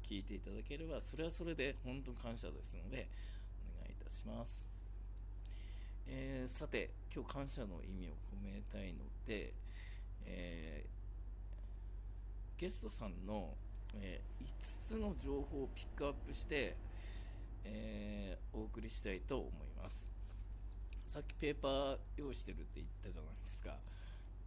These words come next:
えー、このゲストさんの、えー、紹介のペーパーを用意しているので、なんか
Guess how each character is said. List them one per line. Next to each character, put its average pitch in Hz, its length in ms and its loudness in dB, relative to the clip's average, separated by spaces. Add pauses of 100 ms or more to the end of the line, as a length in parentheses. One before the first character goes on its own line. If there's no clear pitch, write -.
え 95 320 -2
ー、 - 40 -2
こ 120 60 -2
の 113 200 0
ゲ 127 120 2
ス - 160 2
ト 143 100 0
さ 123 220 0
ん 120 220 0
の、 156 280 0 (480)
え 101 40 -2
ー、 - 20 -2
紹 135 320 0
介 143 180 0
の 165 280 2
ペ 110 140 6
ー 113 60 2
パ 110 100 0
ー 110 40 0
を 110 60 0
用 113 200 2
意 117 40 2
し - 140 4
て 120 80 2
い 113 40 4
る 123 120 0
の 127 180 0
で、 147 240 6 (580)
な 107 60 -2
ん - 20 -2
か - 340 -2